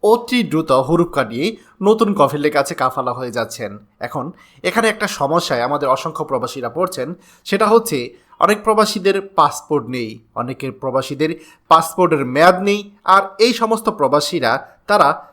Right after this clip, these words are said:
পাসপোর্ট ছাড়া কিভাবে নাকাল কাফালা হবে? আর এই সমস্যায় যারা আছেন তারা দয়া করে ভিডিওটা খুব মনোযোগ সহকারে দেখবেন। আমাদের যে সমস্ত প্রবাসীদের পাসপোর্ট নেই তারা যদি নাকাল কাফালা হতে চান,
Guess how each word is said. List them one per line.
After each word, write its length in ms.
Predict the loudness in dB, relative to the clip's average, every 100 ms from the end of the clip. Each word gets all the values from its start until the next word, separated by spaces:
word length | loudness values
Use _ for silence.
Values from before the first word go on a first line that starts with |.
| _ 2
পাসপোর্ট 460 | 2 2 -4 -4
ছাড়া 420 | -4 -2 0 -2 -4
কিভাবে 440 | 0 2 2 -2
নাকাল 280 | -2 -2 -2
কাফালা 360 | -2 -2 -2
হবে? 320 | -2 -4 -6 -12 _
আর 120 | -10 -10 _ 0
এই 200 | 0 2
সমস্যায় 400 | 0 0 -2 -2
যারা 200 | -2 0
আছেন 400 | -2 -2 -8 -12 _ _ 0
তারা 240 | 2 4
দয়া 240 | 4 2
করে 380 | 2 0 0 -2 -10 _ -2
ভিডিওটা 340 | 0 2 0
খুব 180 | 0 -4
মনোযোগ 340 | -4 -4 -6
সহকারে 360 | -4 -4 -4 -6
দেখবেন। 460 | -6 -6 -10 -12 -20 _ _
আমাদের 280 | 2 2 2
যে 120 | 0
সমস্ত 300 | -2 -4 -4
প্রবাসীদের 640 | -4 -2 -2 -2 -4 -6 -8 _ _ 0
পাসপোর্ট 580 | 0 0 0 0 0
নেই 360 | -6 -6 -6 -10 _ _ 0
তারা 540 | 4 4 2 -4 -20 -8
যদি 460 | -4 -2 -4 -6 -6
নাকাল 280 | -6 -4 -4
কাফালা 340 | -6 -8 -8
হতে 200 | -10 -8
চান, 280 | -2 -2